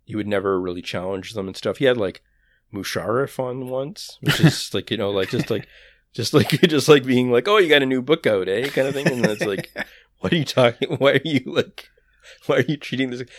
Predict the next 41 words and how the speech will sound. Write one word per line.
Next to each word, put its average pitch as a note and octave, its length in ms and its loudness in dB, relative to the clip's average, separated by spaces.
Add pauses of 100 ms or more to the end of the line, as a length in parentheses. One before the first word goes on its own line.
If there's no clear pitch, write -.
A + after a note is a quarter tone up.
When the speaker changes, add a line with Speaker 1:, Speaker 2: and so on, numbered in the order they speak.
(140)
Speaker 1:
He C3+ 140 4
would C#3+ 120 2
do C3 120 4
that A#2 140 6
all A#2 220 4
the A2+ 80 -4
time B2 380 0
with A2+ 100 -2
all G#2 180 0
the G2+ 80 -2
different, G2+ 380 -6
like, F2 200 -10
you G#2+ 80 -6
know, F#2 180 -8
like, E2+ 300 -10
uh, F2+ 160 -4
big F2 220 -8
Republican E2+ 520 -8
guys E2+ 320 -6
and F2+ 80 -10
all E2 100 -6
that D#2+ 200 -10
kind E2+ 140 -10
of E2 80 -16
stuff. E2 300 -10
And, E2 140 -12 (680)
um, E2 440 -6 (240)
it, A#2+ 120 -6
wa-, A#2 140 -8
it A#2 180 -4
was, A2 300 -4 (840)
there A#2+ 140 -2
were B2 60 4
a A#2+ 60 8
lot C3+ 160 6
of A#2+ 80 4
limitations G2 600 -6
to A#2+ 120 -6
it, - 120 -12
but, F#2+ 180 -6
like, F2 260 -6